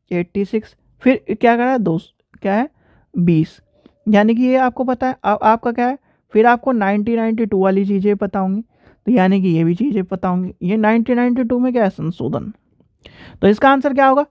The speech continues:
यानी कि न्यू एजुकेशन पॉलिसी की बात करें, न्यू एजुकेशन पॉलिसी आपको कराई भी गई है और एक बार फिर कराई जाएगी जब आपका एग्जाम के पास रहेंगे आप। प्रत्येक बालक अलग होता है, क्या होता है, व्यक्तिगत भिन्नता। क्या कह रहा है, व्यक्तिगत भिन्नता होती है,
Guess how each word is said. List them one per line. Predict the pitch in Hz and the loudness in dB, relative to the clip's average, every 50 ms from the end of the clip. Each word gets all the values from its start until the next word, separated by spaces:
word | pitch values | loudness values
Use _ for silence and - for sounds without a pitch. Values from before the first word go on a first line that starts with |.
| _ _ - | _ _ 0
यानी | 190 190 190 214 226 | 0 2 2 2 0
कि | 240 | 0
न्यू | 233 233 240 | 0 0 2
एजुकेशन | 240 226 247 247 254 254 269 240 | 2 0 0 -2 -2 -2 0 0
पॉलिसी | 254 247 247 247 233 262 | 0 0 0 0 -2 -2
की | 254 247 | 0 2
बात | 247 247 247 | 2 2 2
करें, | 262 262 254 | 2 0 -2
न्यू | 240 220 220 220 226 | 0 0 0 2 2
एजुकेशन | 240 240 247 233 - 254 240 | 2 0 -2 -2 -2 -4 -2
पॉलिसी | - 240 214 208 208 202 - 214 | 0 0 0 0 0 0 0 -2
आपको | 202 190 - 196 | -2 -2 -4 -6
कराई | - 190 269 277 294 | -4 -4 -2 -2 0
भी | 180 190 190 190 | 2 2 2 2
गई | 196 196 196 | 2 2 2
है | 208 233 - - - - - - - - | 0 0 -2 -4 -14 -20 -20 -4 0 2
और | 185 - - 226 | 2 2 4 4
एक | 220 226 208 | 4 4 4
बार | 220 202 196 | 2 2 2
फिर | - 185 175 170 | 0 -4 -4 -4
कराई | 190 180 175 180 175 | -2 -2 -2 -2 -2
जाएगी | 175 180 190 196 | -2 -2 -2 -2
जब | 190 170 165 | -2 -2 -2
आपका | 165 170 165 - 214 269 - _ _ _ _ _ - 170 | -2 -4 -4 -4 -6 -6 -6 _ _ _ _ _ -6 -6
एग्जाम | 160 220 208 160 165 165 175 | -4 -2 -2 -2 -2 -2 0
के | 226 233 | -2 0
पास | 233 220 190 175 - - | 0 0 0 0 -2 -2
रहेंगे | 175 175 175 185 208 233 | -2 0 0 0 0 0
आप। | - - 185 226 262 _ _ - - - - - - | 0 0 0 0 -2 _ _ -20 -20 -20 -20 -6 0
प्रत्येक | - 254 277 269 - 330 330 339 359 339 | 2 2 2 2 2 2 4 4 4 4
बालक | 254 240 226 226 233 254 277 262 - _ _ _ _ _ _ _ _ _ _ _ _ _ 202 | 4 4 6 6 4 4 0 -4 -6 _ _ _ _ _ _ _ _ _ _ _ _ _ 0
अलग | 202 220 247 277 285 269 - _ _ - 220 | 2 2 2 0 -2 -2 -4 _ _ -10 -6
होता | 170 180 180 180 - 262 277 | -4 -4 -4 -2 -2 -2 -2
है, | 220 190 175 151 143 110 - _ _ - | -2 -2 -4 -4 -6 -8 -10 _ _ 2
क्या | 196 185 | 4 4
होता | 180 180 185 - 240 | 4 4 2 0 0
है, | 247 | 2
व्यक्तिगत | 214 220 233 - - - 269 262 240 | 2 2 0 0 -2 -2 0 0 0
भिन्नता। | 190 208 190 175 160 - 147 151 - _ _ _ _ _ _ _ _ - | 2 0 -2 -4 -4 -8 -10 -14 -16 _ _ _ _ _ _ _ _ -2
क्या | 185 196 | 0 2
कह | 180 233 | 2 4
रहा | 240 269 | 4 4
है, | 311 277 | 4 4
व्यक्तिगत | 233 226 226 - 247 233 220 185 | 2 0 0 -2 -2 -2 0 0
भिन्नता | 170 160 156 - 156 | -2 -4 -4 -4 -6
होती | 147 - - | -6 -6 -8
है, | 156 | -12